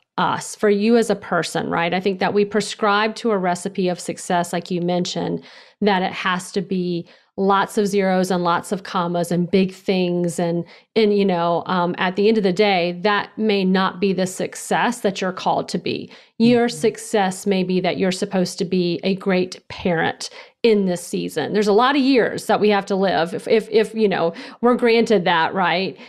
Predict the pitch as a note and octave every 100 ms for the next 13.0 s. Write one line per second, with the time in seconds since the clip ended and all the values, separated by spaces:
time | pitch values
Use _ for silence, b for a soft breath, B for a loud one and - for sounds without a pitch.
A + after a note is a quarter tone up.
0 | B - A3 G#3+ G#3+ G3 F#3+ F#3 G3+ B3
1 | B3 A#3 G3+ F#3+ A3+ G#3 G3+ F#3+ F3 F#3+
2 | G#3+ G3+ F#3 - F#3 E3+ - G3+ A#3+ F#3+
3 | G#3+ G#3+ - - - F3 E3+ - - -
4 | G3+ G3+ G3 F3 E3 D#3 - D3 - -
5 | - - - - - D#3+ - B2+ B2 -
6 | _ _ - A#3+ A#3 A#3+ F#3+ A#3 B3+ -
7 | A3 F#3 F3+ F#3 G3 F3+ E3 D#3+ F3+ _
8 | _ F#3+ - F#3 F#3 F3+ - G3 A3+ C#4+
9 | B3 F#3 D#3+ D#3 F3 - E3 D#3+ - D3+
10 | D3+ E3 - E3 D#3+ E3 F#3 F3 G3 -
11 | A3 F#3+ F#3 F3+ E3 D#3 D#3 C#3+ - -
12 | _ _ _ F3+ F3 E3+ E3 G3 F#3